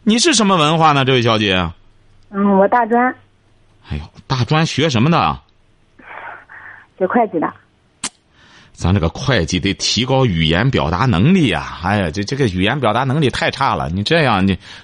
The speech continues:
Speaker 1: 太绕了。没事儿哈，您这个事儿就记住了，你老公听他爸爸的没错，你公公呢对你可能有意见，有意见的话你应该，呃，你要是说不明白，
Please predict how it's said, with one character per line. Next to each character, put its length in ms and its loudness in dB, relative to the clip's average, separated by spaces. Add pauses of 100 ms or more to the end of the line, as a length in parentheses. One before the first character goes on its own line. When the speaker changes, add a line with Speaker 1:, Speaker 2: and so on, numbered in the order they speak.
Speaker 1:
太 220 2
绕 320 2
了。 120 -2 (400)
没 220 2
事 160 0
儿 160 2
哈， 160 0
您 240 2
这 100 0
个 100 0
事 160 0
儿 80 2
就 120 2
记 240 0
住 140 -2
了， 140 2
你 120 2
老 160 2
公 180 0
听 200 0
他 100 2
爸 200 0
爸 120 2
的 80 0
没 160 2
错， 320 -2 (460)
你 160 2
公 240 2
公 180 4
呢 220 4
对 160 2
你 180 2
可 160 -4
能 140 2
有 160 2
意 200 0
见， 360 -2
有 180 2
意 200 0
见 140 0
的 80 0
话 160 0
你 160 2
应 140 0
该， 400 2 (640)
呃， 400 2
你 140 6
要 220 8
是 160 0
说 160 2
不 200 2
明 320 4
白， 320 4